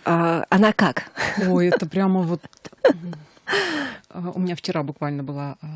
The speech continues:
Speaker 2: вот, э, ну, всё хочется сказать, девушка.
Speaker 1: Ага.
Speaker 2: Вот, то, что ты очень красивая, э, женщина,
Speaker 1: Мгм.
Speaker 2: которая тоже так переживала по поводу выр-, вырастающих уже сыновей, что вот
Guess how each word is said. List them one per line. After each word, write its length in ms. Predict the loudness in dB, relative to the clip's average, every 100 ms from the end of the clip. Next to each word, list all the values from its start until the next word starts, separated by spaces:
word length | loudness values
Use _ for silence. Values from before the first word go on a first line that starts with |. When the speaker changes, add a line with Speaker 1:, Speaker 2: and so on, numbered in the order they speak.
| -12 -14
Speaker 2:
вот, 100 | -16 -18 -18
э, 1400 | -18 -20 _ _ -18 -18 -20 -20 -20 _ _ _ _ -20 -20 -10
ну, 160 | -8 -8 _ _
всё 160 | -10 -6
хочется 200 | -4 -4
сказать, 200 | -4 -2
девушка. 420 | -2 -2 -4 -10 -6 2
Speaker 1:
Ага. 340 | 2 4 2
Speaker 2:
Вот, 160 | 0 -2 0 4
то, 80 | 2
что 160 | 0 -8
ты 100 | -8
очень 260 | -8 -8
красивая, 500 | -6 -4 -4 -6 -8 -10
э, 280 | -10 -8
женщина, 480 | -6 -4 -4 0 4
Speaker 1:
Мгм. 40 | 6
Speaker 2:
которая 380 | 6 4 0
тоже 220 | -6 -12 -12
так 160 | -14
переживала 500 | -14 -10 -8 -8 -8
по 100 | -10
поводу 260 | -12 -12 -12
выр-, 180 | -14 -14
вырастающих 840 | -12 -10 -10 -10 -8 -8 -10 -14
уже 320 | -12 -8 -8 -10
сыновей, 580 | -10 -8 -8 -6 -6 -6
что 200 | -10 -14
вот 160 | -16